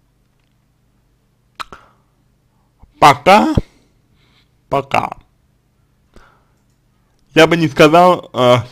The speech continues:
что, а, понимаю, я бы не сказал, что понимаю, а, что между вами общего вообще. Понимаете? Вот.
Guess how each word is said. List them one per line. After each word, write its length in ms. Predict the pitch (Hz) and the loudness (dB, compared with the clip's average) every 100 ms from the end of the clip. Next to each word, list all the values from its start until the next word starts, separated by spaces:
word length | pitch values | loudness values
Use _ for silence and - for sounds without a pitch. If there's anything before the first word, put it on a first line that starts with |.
| - | -16
что, 640 | - 151 151 147 139 - - | -6 -2 0 0 -2 -6 -2
а, 560 | 120 117 110 104 - - - - - - _ _ _ | 0 0 -2 -4 -10 -14 -20 -20 -20 -20 _ _ _
понимаю, 800 | 165 170 156 165 196 208 139 113 - _ _ _ _ _ _ _ _ _ _ _ _ _ _ _ - | -4 -4 -2 0 0 0 -2 -2 -8 _ _ _ _ _ _ _ _ _ _ _ _ _ _ _ -4
я 140 | 151 | -4
бы 100 | 156 | -2
не 80 | 160 | -6
сказал, 500 | 127 160 151 143 120 | -2 0 2 2 2
что 380 | - - 131 117 | -4 -4 -2 -2
понимаю, 880 | - 139 135 135 165 202 156 107 - _ _ _ _ _ _ _ _ _ | -6 -10 -10 -6 -2 0 -2 -6 -12 _ _ _ _ _ _ _ _ _
а, 420 | - 120 113 104 110 - _ | -2 0 0 -2 -8 -20 _
что 300 | - 170 175 | -10 -6 -4
между 440 | 143 156 135 131 | -4 -4 -2 -2
вами 500 | 135 147 151 131 117 - - | 2 0 0 -4 -6 -10 -6
общего 680 | 156 - - - - - - _ _ _ _ _ | -4 -4 -12 -20 -10 -10 -10 _ _ _ _ _
вообще. 500 | - 110 - - 120 - - _ _ _ _ _ _ _ _ _ - | -6 -6 -6 -10 -10 -10 -18 _ _ _ _ _ _ _ _ _ -20
Понимаете? 460 | 117 139 139 139 117 - _ _ _ _ _ _ _ _ _ | -8 -8 -8 -12 -20 -20 _ _ _ _ _ _ _ _ _
Вот. 520 | - - 113 - - | -16 -10 -10 -10 -14